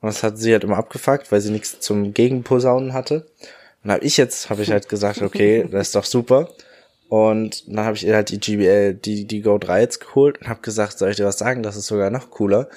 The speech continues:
Speaker 1: Weil das Ding, das hab ich nämlich auch gemacht, weil ich die mal geluchst hab, einfach mit unter die Dusche nehmen,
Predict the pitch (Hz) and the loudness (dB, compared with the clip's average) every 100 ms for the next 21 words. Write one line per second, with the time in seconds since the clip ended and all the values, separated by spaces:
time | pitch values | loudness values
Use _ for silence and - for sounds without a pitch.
0 | - _ _ - 98 98 143 - - 135 | -20 _ _ -2 0 4 2 2 0 0
1 | 165 202 _ _ - 101 101 101 95 135 | 0 -8 _ _ -8 -6 -4 -6 -2 -2
2 | - 98 104 - 95 - 98 95 101 139 | 0 -2 -4 -2 -4 -4 -4 -2 -2 -2
3 | - - 120 - _ _ _ _ _ _ | -2 -2 -2 -2 _ _ _ _ _ _
4 | _ _ - 110 - 101 113 120 - 127 | _ _ -2 -2 0 -2 0 0 2 -2
5 | 127 117 113 123 143 120 101 95 104 | -2 -4 -4 -4 -2 -2 0 0 -2